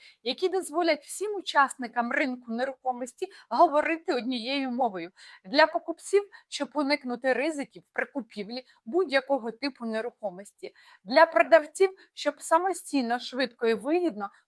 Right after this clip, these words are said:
могли продати квартиру. Для спеціалістів, де навчаємо комплексно оцінювати нерухомість та здійснювати підбір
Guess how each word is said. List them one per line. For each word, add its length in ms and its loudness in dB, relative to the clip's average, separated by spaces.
могли 300 2
продати 580 4
квартиру. 640 -2
Для 180 4
спеціалістів, 880 4
де 140 -2
навчаємо 720 4
комплексно 680 2
оцінювати 600 -4
нерухомість 760 -4
та 140 -2
здійснювати 840 -6
підбір 500 -10